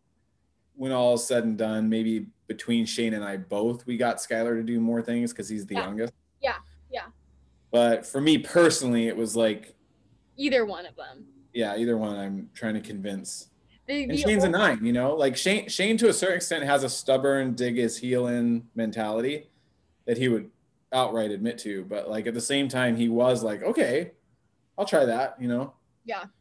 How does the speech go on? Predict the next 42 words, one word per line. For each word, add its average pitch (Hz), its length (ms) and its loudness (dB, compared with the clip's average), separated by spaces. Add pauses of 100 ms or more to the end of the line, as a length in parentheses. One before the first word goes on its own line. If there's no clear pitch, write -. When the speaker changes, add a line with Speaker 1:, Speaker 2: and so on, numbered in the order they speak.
(340)
Speaker 1:
Um, 117 120 -4
Speaker 2:
Yeah. 107 220 -4 (600)
Speaker 1:
not 143 160 4
wanting 143 160 4
to 131 60 2
disappoint, 123 560 -2
not 123 60 -2
wanting 127 100 -2
to 123 80 0
rock 120 180 2
the, 120 160 -6
no, 123 320 -2
no 131 160 0
rocking 120 380 0
the 110 80 0
boat, 110 340 -4
you 117 80 -4
know? 104 240 -6 (1300)
Um, 107 500 -4 (260)
yeah, 135 240 6
so 147 240 4
I 139 120 6
guess 208 420 2 (720)
what 143 140 2
I, 170 140 4
here, 190 280 4
here's 220 200 4
what 214 80 8
I'll 180 80 6
try 147 140 6
to 123 40 6
say, 123 180 0
'cause 120 240 -8
my 151 120 0
head, 156 280 4
my, 143 140 2 (180)
my 135 200 0
head 143 200 4
is 120 140 0
flooded 135 460 4
with 113 140 0
things, 117 360 -2